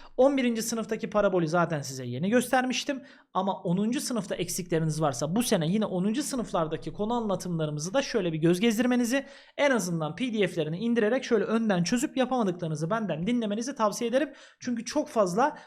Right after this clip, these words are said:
fonksiyonlarla, eee, ilgili de, eee, konuşacağız. Özellikle arkadaşlar dokuzuncu s-, e, şey, onuncu sınıfta gösterdiğim başlangıç fonksiyonlara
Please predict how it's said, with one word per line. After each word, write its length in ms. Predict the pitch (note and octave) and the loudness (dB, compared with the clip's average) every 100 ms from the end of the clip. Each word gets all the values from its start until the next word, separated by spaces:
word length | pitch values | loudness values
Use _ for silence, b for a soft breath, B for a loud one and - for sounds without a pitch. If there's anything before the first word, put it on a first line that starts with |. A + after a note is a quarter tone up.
| B | B
fonksiyonlarla, 1700 | - A3+ A3 A#3+ A3+ A3+ A3+ - - _ E3 E3+ E3+ D#3 D3+ D#3 E3 | -4 -2 -2 -4 -2 0 -2 -4 -18 _ -2 0 2 0 0 0 0
eee, 60 | |
ilgili 380 | A#3+ G3+ F3 D#3 | 0 2 4 4
de, 260 | C4 D4+ B B _ - | 2 0 B B _ -6
eee, 260 | D3+ D3+ | -4 -2
konuşacağız. 640 | D3+ A#3 G#3+ F3+ D3+ B2 - B B B - | 0 0 0 0 -4 -4 -10 B B B -2
Özellikle 580 | D#3+ E3 A#3+ D#4+ - | 2 4 4 0 2
arkadaşlar 600 | B3 G3+ F3 D3 - B2 B B - | 2 4 0 0 -2 -8 B B -4
dokuzuncu 560 | E3 E3 G3+ A3 B3+ D4 | -4 -2 -4 -2 -2 -2
s-, 220 | - - | -4 -6
e, 60 | E3 | -4
şey, 200 | - - | -4 0
onuncu 360 | F3+ A3 B3 | 0 2 0
sınıfta 440 | D#4+ - A3+ F#3+ D#3+ | -2 -2 -4 -2 -2
gösterdiğim 800 | D#3 F#3 F#3 A3+ G#3+ A3 A3+ F3 | 2 2 2 0 2 2 2 4
başlangıç 580 | F3+ - A3+ C#4+ - | 4 2 -2 0 -2
fonksiyonlara 800 | - A3+ - - G3+ G#3 C4+ D#4+ | 0 -2 -2 -4 -2 0 2 2